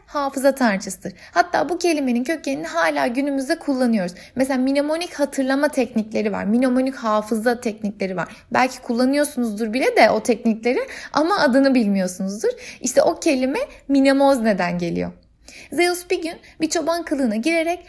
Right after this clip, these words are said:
Mnemozne'yi kandırır ve dokuz gece ard arda onunla beraber olur. Bu birleşmeden Musalar dediğimiz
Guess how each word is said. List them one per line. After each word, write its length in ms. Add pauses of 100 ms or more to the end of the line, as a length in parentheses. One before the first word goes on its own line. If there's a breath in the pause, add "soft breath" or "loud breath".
(120 loud breath)
Mnemozne'yi 680
kandırır 540 (300 loud breath)
ve 180
dokuz 380
gece 260
ard 340
arda 280
onunla 440
beraber 400
olur. 300 (380 loud breath)
Bu 120
birleşmeden 680
Musalar 720
dediğimiz 460